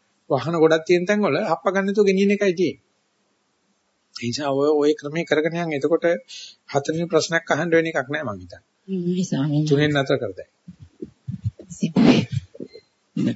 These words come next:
Speaker 3: ඉස්සෙල්ලා අහපු ප්‍රශ්නත් එක්ක බලනකොට මේ බොහොම ප්‍රාථමික මට්ටමේ ප්‍රශ්න තුනක් අහන්න තියෙන්නේ. ස්වාමීන් වහන්සේ පළවෙනි ප්‍රශ්නය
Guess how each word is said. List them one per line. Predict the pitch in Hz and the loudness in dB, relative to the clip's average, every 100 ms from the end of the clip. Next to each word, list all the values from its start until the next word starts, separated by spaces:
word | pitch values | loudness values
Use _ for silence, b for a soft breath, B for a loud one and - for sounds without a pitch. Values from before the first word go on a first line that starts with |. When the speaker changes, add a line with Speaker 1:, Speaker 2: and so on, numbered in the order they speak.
| - | -6
Speaker 3:
ඉස්සෙල්ලා | - - 117 117 104 | -20 0 4 6 6
අහපු | 110 - 113 - | 6 4 2 2
ප්‍රශ්නත් | - 113 117 113 117 | -2 0 0 -2 -2
එක්ක | 113 | 0
බලනකොට | 113 117 117 120 117 | 4 6 4 0 0
මේ | 107 104 | -2 -4
බොහොම | 92 95 104 98 - _ _ | -6 -4 -2 -2 -4 _ _
ප්‍රාථමික | 90 98 - 113 107 | 2 2 2 0 2
මට්ටමේ | 107 107 - 104 104 - _ | 2 0 0 -2 -2 -6 _
ප්‍රශ්න | 104 98 113 110 - | -4 -2 -4 -6 -8
තුනක් | - 107 110 107 _ - | -2 0 0 -2 _ -10
අහන්න | - 101 110 | -8 -8 -8
තියෙන්නේ. | 110 117 98 - - - _ _ _ _ _ _ _ _ _ _ _ - | -4 -2 -4 -6 -10 -12 _ _ _ _ _ _ _ _ _ _ _ -20
ස්වාමීන් | - 123 120 123 | 0 4 8 10
වහන්සේ | 123 120 - 135 | 10 8 8 4
පළවෙනි | - 113 123 131 131 | 8 8 8 8 8
ප්‍රශ්නය | 127 - - 117 | 6 4 0 0